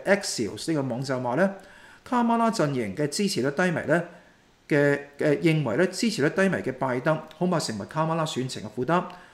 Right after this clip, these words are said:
但又唔願意直接回絕呢位八十一歲嘅老長官。拜登團隊已經預留多日行程，期待為卡馬拉站台，但卡馬拉陣營總係以再研究，let's see 下，再研究作為回應，至今未安排呢，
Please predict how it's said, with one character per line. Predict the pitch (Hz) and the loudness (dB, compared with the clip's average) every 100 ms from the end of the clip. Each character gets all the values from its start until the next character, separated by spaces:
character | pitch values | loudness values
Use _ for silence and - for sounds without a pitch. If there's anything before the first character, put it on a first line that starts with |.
| - - | -16 0
但 | 175 | 2
又 | 175 | 2
唔 | 139 131 | 2 2
願 | 156 170 | 0 2
意 | 190 | 0
直 | 190 160 | 0 -2
接 | - 180 | 0 0
回 | 120 113 | 0 0
絕 | 156 | 2
呢 | 180 | 2
位 | 170 | 2
八 | 160 143 | 0 -2
十 | 127 | -2
一 | 143 | -2
歲 | 156 131 | -2 -2
嘅 | 127 | -2
老 | 117 113 | -2 -4
長 | 110 120 143 | -6 -4 6
官。 | 180 110 - - - - - - - _ | 6 6 -6 -20 -20 -20 -20 -20 -20 _
拜 | 196 196 | 4 4
登 | 226 240 | 4 2
團 | 139 120 | 0 0
隊 | 139 | 2
已 | 165 | 4
經 | 196 185 | 2 4
預 | 156 | 2
留 | 120 | 0
多 | 110 175 | -2 2
日 | 165 | 2
行 | 117 104 | 0 -4
程， | 104 104 - - | -6 -8 -8 0
期 | 139 143 | 0 2
待 | 165 | 0
為 | 160 | 0
卡 | 160 202 | 0 0
馬 | 208 | 2
拉 | 202 | 2
站 | 196 127 123 | 0 -2 -2
台， | 143 - | -8 -6
但 | 123 | -6
卡 | 170 | -2
馬 | 180 | 0
拉 | 185 | 0
陣 | 180 131 | 0 -4
營 | 107 | -2
總 | 160 | -4
係 | 147 | -2
以 | 127 135 - - - | -2 -4 -8 -20 -6
再 | 180 160 | -2 0
研 | 135 117 | -2 -4
究， | 131 131 - | -2 -2 -2
let's | 165 185 175 | 0 2 0
see | - - 185 147 110 | -2 0 4 4 0
下， | 113 - - - | -6 -12 -20 -6
再 | - 165 156 | 0 2 2
研 | 131 98 | 0 -4
究 | 98 127 | -2 -2
作 | 131 135 | 0 -2
為 | 107 | -2
回 | 95 104 | -6 -6
應， | 107 101 - - - | -6 -8 -14 -20 -12
至 | - 190 | -2 0
今 | 254 | 2
未 | 226 165 | 0 2
安 | 196 | 2
排 | 175 - | 0 2
呢， | 156 | 0